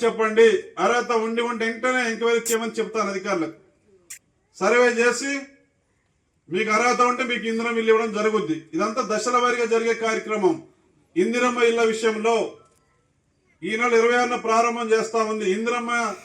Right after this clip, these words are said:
ఇందిరమ్మ మంజూరు పట్టాలు ఈ నెల ఇరవై ఆరవ తారీఖున మనం ఇవ్వబోతున్నాం. ఇది దశల వారీగా జరుగుద్ది, కంటిన్యూషన్ జరుగుద్ది.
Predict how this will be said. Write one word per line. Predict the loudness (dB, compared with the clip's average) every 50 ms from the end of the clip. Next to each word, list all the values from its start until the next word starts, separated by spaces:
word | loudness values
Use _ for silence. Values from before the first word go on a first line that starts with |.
| -20 -20 _ _ _ _ _ _ _ _ _ _ _ _ _ _ -6 -4
ఇందిరమ్మ | 0 0 2 2 2 0 -2 -6 -4 -4 -4
మంజూరు | -2 0 0 0 2 2
పట్టాలు | 0 -2 0 0 0 2 2
ఈ | 2
నెల | 2 2 2 2
ఇరవై | 2 2 2
ఆరవ | 2 2 0 0
తారీఖున | 0 0 0 0 -2 -4 -4
మనం | -4 -2 0 2 2
ఇవ్వబోతున్నాం. | 4 6 4 2 2 0 -2 -2 -2 -4 -4 -6 -8 -14 -18 _ _ _ _ _ _ _ _ _ _ -8
ఇది | -8 -6 -4 0
దశల | -2 0 0 2 0 2 2
వారీగా | 2 2 0 0 0 0 0
జరుగుద్ది, | 0 0 0 -2 -2 -2 -2 0 0 0 0 -2 -8 -20 _ _ _ _ _ _ -6
కంటిన్యూషన్ | -6 -4 -4 -4 -4 -4 -4 -4 -4 -4 -4 -2 0 0
జరుగుద్ది. | 0 2 0 -2 -2 -2 -2 -2 0